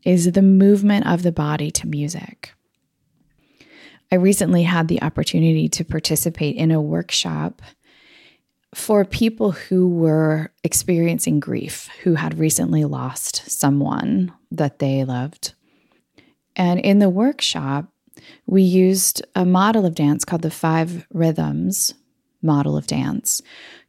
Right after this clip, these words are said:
to dance through the different elements that we were experiencing of grief.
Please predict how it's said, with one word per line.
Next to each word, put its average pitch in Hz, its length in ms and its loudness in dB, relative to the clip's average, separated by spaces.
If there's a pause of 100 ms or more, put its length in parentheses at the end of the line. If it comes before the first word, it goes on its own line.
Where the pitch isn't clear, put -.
to 226 120 -2
dance 202 680 -2
through 185 760 -2 (440)
the 190 140 0
different 208 480 -2
elements 180 680 -2
that - 160 -6
we 175 160 2
were 165 140 -2
experiencing 147 920 -4
of - 160 -6
grief. - 520 -10